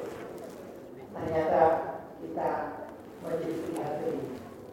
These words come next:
Non-Muslim juga banyak, kita bicara Indonesia. Non-Muslim yang ahli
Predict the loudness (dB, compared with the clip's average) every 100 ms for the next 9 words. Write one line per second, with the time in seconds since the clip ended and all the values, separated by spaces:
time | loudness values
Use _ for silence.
0 | -14 -14 -4 10 12 12 12 12 12 12
1 | 12 12 12 12 10 6 6 8 8 12
2 | 12 12 12 10 10 6 6 4 0 -4
3 | -8 -12 -14 6 12 12 12 12 12 12
4 | 12 12 12 12 12 12 12